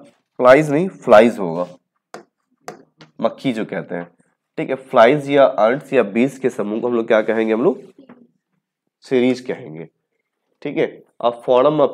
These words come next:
people, लोगों के समूह को फोरम कहते हैं। a volley of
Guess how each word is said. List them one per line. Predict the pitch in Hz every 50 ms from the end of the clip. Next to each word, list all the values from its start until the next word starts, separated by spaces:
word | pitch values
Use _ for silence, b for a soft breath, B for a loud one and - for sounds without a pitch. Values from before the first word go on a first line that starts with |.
| - -
people, | 107 92 - - 135 165 190 196 _ _
लोगों | - 104 104 110 107 113 143
के | 139 139
समूह | 131 - 131 123 123 131
को | 139 139
फोरम | 135 - - 101 92 101 104 127
कहते | - 131 127 - - 131
हैं। | 131 151 214 - _ _ _ _ _ _ _ _ _ _ _ _ _ _ - - _ _ _ -
a | 131 127
volley | 120 113 110 107 117 135 143 151
of | 147